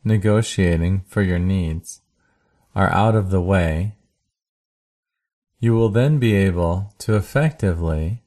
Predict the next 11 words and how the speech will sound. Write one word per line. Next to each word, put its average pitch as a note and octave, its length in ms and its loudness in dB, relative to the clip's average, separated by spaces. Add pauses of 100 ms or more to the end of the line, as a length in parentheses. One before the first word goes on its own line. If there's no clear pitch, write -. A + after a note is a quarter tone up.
(140)
feel, E3 560 0 (100)
ask, F#2+ 380 0
and G2 120 -2
negotiate F#2 720 -2
for G2 160 -4
what F#2 220 -2
you F2+ 120 -4
need F2 360 -4 (260)
in G2 140 0
your G2 240 0
life. D#2+ 360 -6